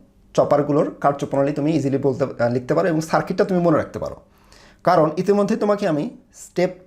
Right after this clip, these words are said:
ডাউন চপারের কার্যপ্রণালী আলোচনা করেছি। তো সেই সার্কিটটা হচ্ছে এটা, এই যে ওটা হচ্ছে বাক কনভার্টার যেটাকে বলা হয়। স্টেপ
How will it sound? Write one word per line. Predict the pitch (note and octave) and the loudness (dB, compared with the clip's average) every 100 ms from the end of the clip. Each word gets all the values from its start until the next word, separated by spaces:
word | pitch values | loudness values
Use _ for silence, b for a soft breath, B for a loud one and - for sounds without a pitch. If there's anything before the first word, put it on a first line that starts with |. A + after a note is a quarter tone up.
| _ _ _ _ - | _ _ _ _ -8
ডাউন | A#2 C#3+ F#3+ | 0 2 2
চপারের | G#3 F3 D#3+ B2+ D3 - _ | 2 0 2 0 -2 -8 _
কার্যপ্রণালী | - C#3 D#3 C#3 C3+ | -2 -2 0 -4 -2
আলোচনা | C#3 A#2+ C#3 A#2+ | -2 -2 -6 -2
করেছি। | F#3 D#3+ - - - _ _ _ _ _ | 0 0 -4 -14 -20 _ _ _ _ _
তো | C#3 | -12
সেই | - G3 | -2 -2
সার্কিটটা | G#3 F3+ G3+ G3 | 0 -2 -2 -4
হচ্ছে | G3 F#3+ | -4 0
এটা, | E3 F2+ D#2+ - _ _ b b b b b b - | 0 0 -8 -14 _ _ b b b b b b -4
এই | D#3 | 0
যে | E3+ | 2
ওটা | E3 | 0
হচ্ছে | E3 G#3+ - - | -2 -4 -4 -2
বাক | D3+ D3 | 0 0
কনভার্টার | - D3 D3 C3 | -2 -2 -2 -4
যেটাকে | B2+ A#2+ A2 | -6 -8 -6
বলা | F2+ | -8
হয়। | D#2+ D2+ - _ _ _ _ _ | -10 -16 -20 _ _ _ _ _
স্টেপ | - - | -4 2